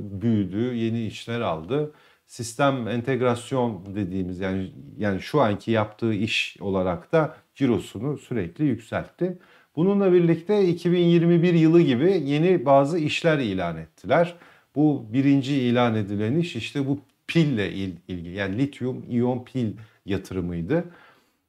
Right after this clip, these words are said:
Ee, ilk defa, e, iki bin yirmi birin, e, de yaptığı sunumlarda bu mesela girdi oraya. Az sonra bunları da gö-, göstereceğim. Yani,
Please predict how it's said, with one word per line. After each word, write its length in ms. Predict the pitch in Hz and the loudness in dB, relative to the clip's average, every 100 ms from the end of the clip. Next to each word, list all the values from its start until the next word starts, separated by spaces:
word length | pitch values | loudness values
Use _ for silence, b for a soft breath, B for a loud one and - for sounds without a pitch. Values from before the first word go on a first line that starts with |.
| - | -6
Ee, 380 | 123 123 120 120 120 | 0 2 2 2 2
ilk 220 | 175 175 | 0 2
defa, 520 | - - 160 165 110 107 | 0 4 4 4 2 -2
e, 440 | 135 135 131 127 | -2 -2 -2 -4
iki 240 | 131 - | -6 -4
bin 160 | 139 143 | -2 2
yirmi 360 | 139 135 139 127 | 2 2 2 2
birin, 440 | 131 156 156 82 | 2 2 0 -2
e, 480 | 101 120 120 120 113 98 _ - 85 78 92 98 104 104 | -2 -2 0 0 -2 -6 _ -18 -16 -16 -16 -14 -14 -4
de 80 | 101 | 2
yaptığı 580 | 151 127 - - 127 143 147 | 4 4 2 -2 2 2 0
sunumlarda 1200 | - - - 131 135 135 123 120 110 147 156 151 B B _ | -10 -20 -8 -2 0 2 2 2 2 2 0 -4 B B _
bu 280 | 107 147 139 | 2 2 4
mesela 340 | 120 107 143 | 0 0 0
girdi 600 | 151 113 127 117 110 85 - | 0 2 4 4 4 2 -6
oraya. 400 | 98 98 87 80 | -6 -4 -2 -4
Az 160 | 80 120 | -4 -6
sonra 420 | - 143 135 123 | -4 -2 0 0
bunları 340 | 120 123 131 143 | 0 0 0 0
da 100 | 101 | -2
gö-, 320 | 90 87 87 | -4 -8 -10
göstereceğim. 600 | 95 80 - 82 80 85 | -12 -12 -14 -14 -12 -10
Yani, 320 | 101 107 104 | -4 -2 -4